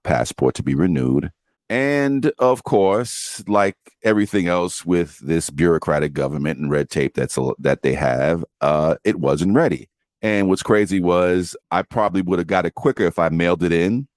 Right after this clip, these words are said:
but I decided to do it online because that was a new feature they had. And they said, "Oh, if you, if you, if you have a passport that needs to renew, you can do it online."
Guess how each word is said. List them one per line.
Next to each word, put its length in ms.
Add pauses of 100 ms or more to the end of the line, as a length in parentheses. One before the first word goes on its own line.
(220)
but 140
I 160
decided 460
to 60
do 200
it 60
online 440
because 340
that 140
was 140
a 40
new 160
feature 360
they 160
had. 280
And 80
they 60
said, 160
"Oh, 140
if 100
you, 280 (320)
if 160
you, 200 (200)
if 160
you 80
have 180
a 60
passport 400
that 60
needs 100
to 60
renew, 260
you 100
can 140
do 120
it 40
online." 420